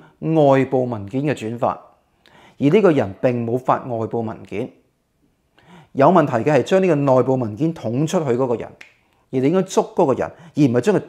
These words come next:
釘死嗰個寫嗰個人。但而家唔理得咁多，講大話要緊，因為點解啊？哇！一大堆中國嘅代言人、嗰啲藝人同埋呢啲微博上面嘅網民大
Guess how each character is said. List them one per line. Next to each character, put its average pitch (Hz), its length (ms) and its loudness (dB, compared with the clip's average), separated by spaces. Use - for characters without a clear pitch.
釘 202 340 4
死 - 140 -4
嗰 131 80 0
個 143 140 2
寫 110 420 -4
嗰 123 100 -2
個 107 60 -2
人。 90 200 -8
但 107 280 -2
而 101 80 -10
家 151 120 0
唔 127 160 -6
理 123 100 -6
得 135 100 -2
咁 110 180 -6
多， 127 300 0
講 135 320 -2
大 131 180 4
話 123 160 2
要 131 140 -2
緊， 127 200 -2
因 196 80 0
為 180 180 2
點 - 20 0
解 143 160 6
啊？ 151 120 2
哇！ 156 220 6
一 208 100 4
大 143 180 0
堆 196 160 0
中 202 260 -4
國 156 200 0
嘅 143 120 0
代 135 200 0
言 117 180 -6
人、 113 220 -6
嗰 170 80 -4
啲 175 160 -2
藝 127 160 0
人 107 140 -2
同 135 160 0
埋 127 160 0
呢 202 80 0
啲 196 180 -2
微 120 160 0
博 156 180 2
上 151 160 -4
面 139 120 -2
嘅 143 40 0
網 143 120 0
民 147 120 -2
大 160 260 2